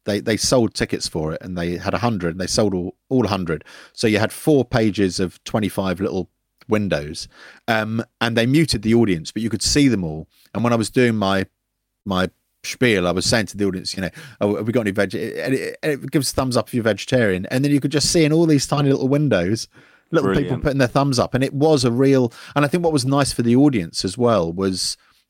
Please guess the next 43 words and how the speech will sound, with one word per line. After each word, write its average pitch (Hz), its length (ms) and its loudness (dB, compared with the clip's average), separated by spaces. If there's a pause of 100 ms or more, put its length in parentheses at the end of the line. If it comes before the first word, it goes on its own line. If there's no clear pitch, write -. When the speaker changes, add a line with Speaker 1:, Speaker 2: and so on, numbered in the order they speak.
(140)
Speaker 1:
and 127 220 0
for 101 280 -2 (160)
me 110 220 2
as 90 140 -2
the 101 60 -6
performer, 101 480 -2
was 90 220 -8
that 104 160 -4
it 101 100 -4
wasn't 104 460 0 (160)
a 95 200 0
screen 98 800 -2
and 92 180 -10
camera 104 280 -4
situation. - 460 -6
It - 100 -10
was 101 440 -2 (540)
a 104 80 -4
little 104 180 0
window 107 300 0
situation. 87 460 -6
So 104 140 0
they 107 140 4
were 104 60 2
Speaker 2:
Yeah. 95 80 0
Speaker 1:
like 85 100 -8
going, 98 240 -4
"Oh, 104 80 -2
he 143 100 2
can 120 140 -6
see 113 180 0
us - 180 -2
and 104 80 -4
we 117 60 0
can 107 140 -6
see 101 160 -4
him." 101 200 -2
And 90 120 -6
it, - 160 -14 (340)
and 117 140 2
it, - 100 -4 (300)
it 110 160 -4
was, 107 240 -2